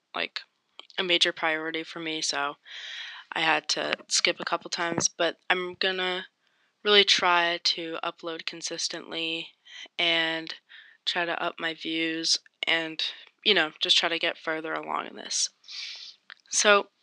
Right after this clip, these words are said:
I thought we would do a little update since I haven't talked to you guys for a while. Um, so what's been going on with me recently? Oh, I got my vaccine, um,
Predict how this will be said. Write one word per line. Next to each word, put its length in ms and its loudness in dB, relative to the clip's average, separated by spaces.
I 120 0
thought 300 -2
we 120 -2
would 200 0
do 320 2
a 80 -4
little 420 -4
update 600 0
since 280 -4
I 60 2
haven't 320 0
talked 580 2
to 120 2
you 100 -4
guys 360 0
for 220 -6
a 80 -10
while. 580 -2
Um, 560 6
so 520 2
what's 160 -6
been 200 -2
going 220 -2
on 220 0
with 160 -8
me 120 -4
recently? 760 -4
Oh, 200 4
I 180 2
got 220 0
my 180 4
vaccine, 760 0
um, 460 4